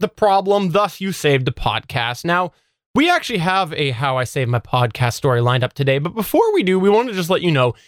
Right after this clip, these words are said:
if you've had something go wrong and you want to share your story, you can get in touch with us through a variety of ways, including just going over to better podcasting dot com or sending us an email to podcast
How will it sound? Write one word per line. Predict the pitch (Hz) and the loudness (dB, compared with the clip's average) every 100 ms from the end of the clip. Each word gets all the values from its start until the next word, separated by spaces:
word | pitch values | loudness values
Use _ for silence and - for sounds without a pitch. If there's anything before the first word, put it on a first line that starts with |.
| - | -4
if | 208 - | -4 0
you've | 285 427 | 2 2
had | 247 214 180 | 2 0 -2
something | 160 156 160 | -4 0 2
go | 160 | 2
wrong | 160 135 123 170 247 233 _ _ - | 2 2 2 0 -6 -10 _ _ -2
and | 156 156 | 0 2
you | 254 | 2
want | 285 233 | 2 0
to | |
share | 180 190 | 0 0
your | 165 156 | 2 2
story, | 139 160 147 170 | 0 2 2 4
you | 233 | 4
can | 302 330 | 2 2
get | 220 196 | 2 0
in | 190 | -2
touch | 160 160 | -2 -4
with | 170 | -2
us | 170 - | -4 0
through | 165 | 0
a | 156 | 2
variety | 147 151 202 247 | 2 0 0 -4
of | 175 | -2
ways, | 156 156 151 | 0 0 -2
including | 143 165 175 | 0 0 2
just | 170 147 | -2 0
going | 175 170 | 0 0
over | 156 | 0
to | 135 | 0
better | 127 156 | 0 -2
podcasting | 160 170 156 160 151 - 151 | -2 -4 -2 -4 -6 -4 0
dot | 156 - | 0 0
com | 147 139 143 _ _ _ | 0 0 -2 _ _ _
or | - 151 156 | 2 2 2
sending | 180 165 | -2 -2
us | 165 170 | -2 -2
an | |
email | 139 143 143 | 0 2 0
to | - | -4
podcast | 113 139 135 113 131 123 | -4 -2 -2 -2 -4 -4